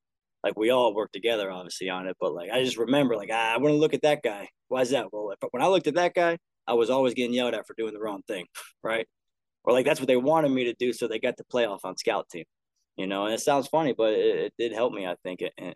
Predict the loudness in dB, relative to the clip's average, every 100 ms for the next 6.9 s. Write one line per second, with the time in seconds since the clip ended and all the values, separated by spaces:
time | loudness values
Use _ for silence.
0 | -10 -8 -8 -8 -10 -12 -14 -14 _ _
1 | _ -6 -6 -6 -10 -8 -8 -8 -8 -8
2 | -6 -2 -2 -2 -8 _ _ _ _ _
3 | -6 0 2 4 6 6 4 0 2 2
4 | 2 -2 -2 -4 -4 0 0 2 0 2
5 | -2 -2 -4 -6 -10 -10 -10 -8 -4 -2
6 | -2 -4 -4 -4 -4 -4 -8 -8 -8